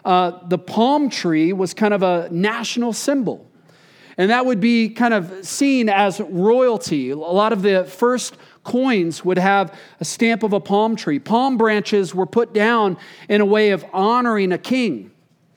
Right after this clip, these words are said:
But what's interesting is in this, they say, "Even the King of Israel," verse thirteen, "Blessed is he who comes in the name of the Lord, even the King of Israel."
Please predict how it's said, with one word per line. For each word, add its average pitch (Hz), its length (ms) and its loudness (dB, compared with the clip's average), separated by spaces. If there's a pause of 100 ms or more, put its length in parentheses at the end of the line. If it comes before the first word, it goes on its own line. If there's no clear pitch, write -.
(640)
But 226 140 4
what's 247 200 2
interesting 247 720 0
is 202 220 0
in 262 340 0
this, 220 260 0
they 220 180 2
say, 226 260 2
"Even 285 580 2
the 247 80 0
King 269 260 0
of 208 140 0
Israel," 202 420 2
verse 196 320 -2
thirteen, 208 520 -2 (280)
"Blessed 269 300 -2
is 277 260 0
he 262 200 0
who 240 80 -2
comes 233 340 -2
in 226 100 0
the 208 80 2
name 214 240 0
of 214 60 0
the 208 60 2
Lord, 196 260 0
even 277 300 0
the 285 60 -2
King 277 260 -2
of 247 100 -2
Israel." 208 420 -2